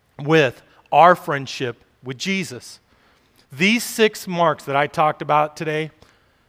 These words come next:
are the characteristics, the traits of Jesus Christ himself. The Bible says Jesus is our Lord. The Bible says Jesus is our Savior. And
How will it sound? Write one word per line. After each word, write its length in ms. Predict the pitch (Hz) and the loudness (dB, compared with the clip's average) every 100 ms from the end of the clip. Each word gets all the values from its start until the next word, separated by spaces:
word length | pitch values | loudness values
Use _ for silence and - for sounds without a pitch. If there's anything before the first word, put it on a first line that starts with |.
| _ _ | _ _
are 140 | - 151 | -2 -2
the 100 | 131 | -2
characteristics, 1040 | - 180 180 180 175 160 147 - 123 - | 0 4 4 2 -4 -4 -6 -14 -18 -16
the 100 | - | -16
traits 500 | 131 - 170 139 120 - | -14 -4 -2 -2 -8 -16
of 200 | 131 107 | -16 -14
Jesus 420 | - 147 139 143 | -10 -10 -10 -12
Christ 440 | - 143 127 - | -10 -10 -10 -12
himself. 680 | 139 120 - 127 107 _ _ _ _ _ _ _ | -18 -14 -12 -12 -14 _ _ _ _ _ _ _
The 80 | 135 | 4
Bible 340 | 160 190 196 | 6 6 2
says 340 | - 175 156 | 0 -2 -2
Jesus 440 | 117 170 170 165 - | -6 -6 -4 -6 -8
is 100 | 131 | -6
our 180 | 135 131 | -6 -4
Lord. 500 | 139 180 220 226 180 _ _ _ _ _ | 0 2 2 0 -10 _ _ _ _ _
The 60 | |
Bible 300 | 131 160 165 | -2 2 2
says 320 | 160 180 160 127 | 0 0 0 -2
Jesus 480 | 131 175 156 156 | -4 -4 -2 -8
is 340 | - 185 214 196 | -4 2 2 2
our 200 | 185 151 | -2 -2
Savior. 640 | - 170 170 151 165 151 _ _ _ _ | -2 -2 -2 -4 -6 -6 _ _ _ _
And 380 | 165 156 156 | -4 -4 -4